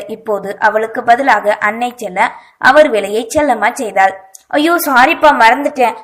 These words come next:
அம்மா வரதுக்குள்ள வச்சிடுறேன்" என்றவளோ,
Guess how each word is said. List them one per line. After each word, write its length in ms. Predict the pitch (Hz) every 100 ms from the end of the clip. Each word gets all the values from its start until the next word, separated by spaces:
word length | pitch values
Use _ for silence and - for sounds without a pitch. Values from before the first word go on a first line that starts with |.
| _ -
அம்மா 260 | 269 370
வரதுக்குள்ள 480 | 330 262 285 311 294 247
வச்சிடுறேன்" 540 | 214 185 208 196 240 - _ _
என்றவளோ, 440 | - 262 262 214